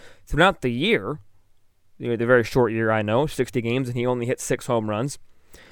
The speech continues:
Um, and, uh, you know, power will come back. I'm not too worried about that. But just for Paul Goldschmidt to be consistent, and really, I, I've said this before, I've used this phrasing before, but to be that guy that the other team doesn't want to let beat them,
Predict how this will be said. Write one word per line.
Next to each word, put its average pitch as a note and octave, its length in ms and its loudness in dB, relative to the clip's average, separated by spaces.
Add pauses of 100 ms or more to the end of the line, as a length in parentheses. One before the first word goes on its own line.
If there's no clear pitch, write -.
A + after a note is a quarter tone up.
(280)
Um, A#2 520 2 (680)
and, C3+ 200 -2
uh, E3 200 2
you D#3 180 2
know, C#3 160 2
power D#3+ 340 6
will B2+ 80 10
come C3+ 200 0
back. C3 200 6
I'm C3 80 -2
not B2 140 -2
too C3 100 -6
worried B2 120 2
about A2+ 220 0
that. A#2 160 2
But A#2+ 120 -2
just E3 200 -2
for C3 120 0
Paul F3+ 260 2
Goldschmidt D3+ 360 2
to - 80 -12
be A#2+ 120 -4
consistent, A#2+ 580 -4 (380)
and C3+ 200 -2
really, E3+ 300 4
I, C#3 180 6
I've C#3+ 120 2
said E3+ 140 6
this C#3+ 120 2
before, C3 260 4
I've C3+ 100 2
used C#3 180 0
this A#2 140 -4
phrasing D3 380 2
before, C3 300 0
but A#2+ 140 2 (180)
to D3+ 140 0
be F#3+ 180 2
that D#3+ 300 4
guy B2 420 0 (600)
that B2+ 120 0
the C3+ 80 6
other D3+ 140 4
team D#3 420 2 (260)
doesn't D3 320 4
want C#3+ 220 2
to C#3 160 -4
let B2+ 340 4 (600)
beat F#3 280 0
them, A2+ 440 -6